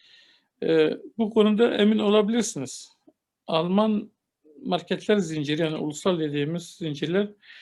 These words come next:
hangi firmaysa önemli değil. Önümüzdeki yıllarda, e, şu dediğimiz etnik sektöre, etnik ürünlere el atacaklar. Yani biliyorsunuz, e, bazı şirketler, e,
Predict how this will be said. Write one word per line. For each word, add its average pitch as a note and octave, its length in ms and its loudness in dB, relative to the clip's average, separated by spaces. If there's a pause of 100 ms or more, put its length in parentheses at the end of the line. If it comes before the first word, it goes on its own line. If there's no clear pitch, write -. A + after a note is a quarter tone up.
(140)
hangi F#3+ 340 2
firmaysa F3+ 580 0
önemli E3+ 520 0
değil. A#3+ 240 2 (640)
Önümüzdeki G3 680 2
yıllarda, G#3 720 2 (420)
e, E3 440 2
şu G3 340 -4
dediğimiz F#3+ 340 0
etnik A#3+ 540 4
sektöre, E3+ 640 0 (120)
etnik A3 420 -2
ürünlere F3+ 560 2
el G#3 60 4
atacaklar. D#3 680 -2 (640)
Yani G3+ 260 -10
biliyorsunuz, D#3+ 920 -4
e, D#3+ 320 -2
bazı D#3 380 2
şirketler, D#3 680 -4
e, D#3 320 2